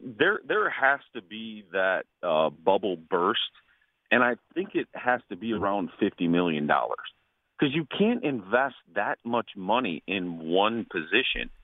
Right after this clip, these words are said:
to try and build a team around it. And I understand the Patrick Mahomes, uh,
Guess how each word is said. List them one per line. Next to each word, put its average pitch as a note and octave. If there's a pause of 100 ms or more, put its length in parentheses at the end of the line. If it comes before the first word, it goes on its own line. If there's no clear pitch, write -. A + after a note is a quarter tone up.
(400)
to C3+
try B2+
and G2
build B2
a G2
team A#2
around G#2
it. C#2 (280)
And F3+
I G3+
understand E3
the -
Patrick A2
Mahomes, G2+ (680)
uh, -